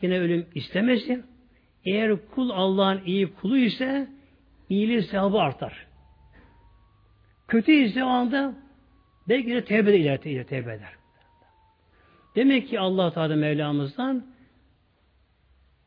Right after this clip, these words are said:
ölümde isteme gelik adı cemaatimiz. Zaten bir insan böyle işte "Ay ölsem kurtulsam" gibi şeyi aklına koydu mu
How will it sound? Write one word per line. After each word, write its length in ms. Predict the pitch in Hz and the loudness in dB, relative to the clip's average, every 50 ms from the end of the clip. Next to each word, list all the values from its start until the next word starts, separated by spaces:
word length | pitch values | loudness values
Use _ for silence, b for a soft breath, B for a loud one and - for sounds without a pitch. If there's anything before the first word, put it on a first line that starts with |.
| _ - | _ -2
ölümde 460 | 165 175 202 208 214 196 233 214 208 | 0 2 2 2 2 0 -2 -2 -4
isteme 580 | - - 175 160 - - - 180 175 170 165 156 | -4 -8 -8 -8 -8 -8 -6 -6 -4 -2 -4 -4
gelik 380 | 139 123 139 139 135 135 127 160 | -4 -4 -4 -4 -4 -4 -6 -6
adı 220 | 139 131 123 120 | -6 -6 -6 -6
cemaatimiz. 680 | 107 127 120 123 123 120 117 - - 170 214 226 214 202 - b b b b b b b b b - | -8 -8 -8 -8 -8 -10 -10 -10 -10 -8 -6 -6 -8 -8 -12 b b b b b b b b b -4
Zaten 440 | 190 202 208 202 214 202 196 180 165 | -2 -2 -2 -2 -2 -2 -2 -2 -2
bir 120 | 214 214 | -2 -2
insan 460 | 208 196 170 160 - 196 190 190 185 | -2 -2 -4 -4 -4 -4 -4 -2 -2
böyle 400 | 175 175 175 175 180 180 180 185 b b b b b _ | -2 -2 -2 -2 -4 -4 -6 -8 b b b b b _
işte 240 | - - - 185 180 | -20 -10 -8 -6 -6
"Ay 420 | 180 185 196 196 196 202 208 190 | -6 -8 -10 -8 -8 -8 -6 -4
ölsem 340 | 190 190 175 151 - 208 170 | -2 -2 -2 -2 -4 -6 -8
kurtulsam" 580 | - - 180 - 202 180 156 - 208 208 208 | -6 -8 -6 -4 -2 -4 -2 -2 -2 0 0
gibi 200 | 175 185 180 170 | 0 0 0 -2
şeyi 300 | 165 - - 190 185 185 | -2 -2 -2 0 0 0
aklına 320 | 180 156 - - 170 170 160 | -2 -2 -4 -4 -4 -4 -4
koydu 460 | - - - 180 175 170 156 147 160 | -6 -6 -4 -2 -2 0 0 0 0
mu 420 | 165 185 233 269 277 269 262 269 | 0 2 2 0 0 -2 -4 -8